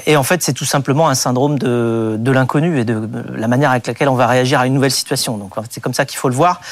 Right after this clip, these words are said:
Et la réponse à cela, c'est toujours de, de garder son envie d'apprendre et de faire le mieux qu'on peut. Euh, et, et donc, en fait, on, on l'appelle syndrome de l'imposteur, mais c'est quelque chose de, de, d'extrêmement sain parce que ça aide à grandir, justement,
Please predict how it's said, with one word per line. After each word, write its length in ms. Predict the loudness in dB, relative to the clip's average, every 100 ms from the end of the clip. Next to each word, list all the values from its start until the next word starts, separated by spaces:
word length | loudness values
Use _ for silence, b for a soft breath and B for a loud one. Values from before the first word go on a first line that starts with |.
| B B B
Et 80 |
la 140 | 2 4
réponse 420 | 2 0 -2 0
à 80 | -2
cela, 300 | 0 0 0
c'est 160 | -2
toujours 400 | -6 -6 -2 0
de, 520 | 0 0 2 0 0 -2
de 240 | -4 -4
garder 320 | 0 0 0 -2
son 200 | -2 0
envie 440 | 0 0 2 2
d'apprendre 460 | 2 0 0 0 0
et 60 |
de 60 | -4
faire 200 | -4 -4
le 80 | -2
mieux 160 | 0
qu'on 100 | -2
peut. 160 | -2 -2 -4 B B B B B B
Euh, 720 | 2 4 4 4 4 4 2 0
et, 280 | -4 -4 0
et 40 | 2
donc, 220 | 2 2
en 160 | 0
fait, 240 | 2 -2 0
on, 140 | 0
on 40 | 2
l'appelle 300 | 2 2 0
syndrome 340 | 0 0 2
de 60 | 2
l'imposteur, 640 | 2 0 -2 2 2 2
mais 160 | 0
c'est 380 | -2 0 0 0 -2
quelque 140 | -4
chose 180 | -2 0
de, 140 | 0
de, 160 | 0 0
d'extrêmement 520 | 0 -2 -2 0 0
sain 240 | 0 -2
parce 160 | -2 -4
que 80 | -4
ça 200 | -2 0
aide 160 | 0 0
à 60 |
grandir, 400 | 0 0 0 0
justement, 500 | -2 -6 -4 0 0